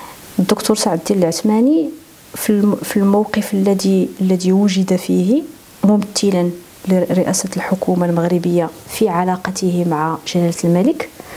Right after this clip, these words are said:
والقرار في المستويات التي اتخذ فيها، شخصياً لا اظن بانه كانت عنده خيارات كبيره في هذيك اللحظه، في هذيك اللحظه حسب الحيثيات اللي سمعنا فيها التوقيع، لانه انا ما عنديش المعلومه كيفاش فوقاش عرف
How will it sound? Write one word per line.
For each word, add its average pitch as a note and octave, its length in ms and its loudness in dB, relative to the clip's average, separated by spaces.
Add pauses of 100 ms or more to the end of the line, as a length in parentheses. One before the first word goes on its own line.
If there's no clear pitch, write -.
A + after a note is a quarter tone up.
(180)
والقرار F#3 520 0
في F#3+ 120 -10
المستويات F#3 760 0
التي F#3 140 -2
اتخذ F3+ 460 -2
فيها، G#3 460 0
شخصياً A3 580 0 (380)
لا B3+ 220 2
اظن A3+ 200 0
بانه G3+ 340 0
كانت F#3+ 180 0
عنده E3+ 180 -2
خيارات F#3 420 -2
كبيره G3 280 2
في G3+ 120 0
هذيك A3+ 180 0
اللحظه، F#3+ 340 -2 (580)
في - 100 0
هذيك F#3+ 220 2
اللحظه F#3+ 300 2
حسب C4+ 360 0 (400)
الحيثيات C4+ 600 0
اللي D4+ 140 2
سمعنا C4 400 0
فيها D4+ 180 0
التوقيع، D4+ 420 -2
لانه A#3 300 0
انا C4 100 2
ما E4+ 100 2
عنديش G#4+ 340 -4
المعلومه F#3+ 440 2 (420)
كيفاش F#3+ 520 0 (200)
فوقاش - 320 -2
عرف D#3+ 380 -4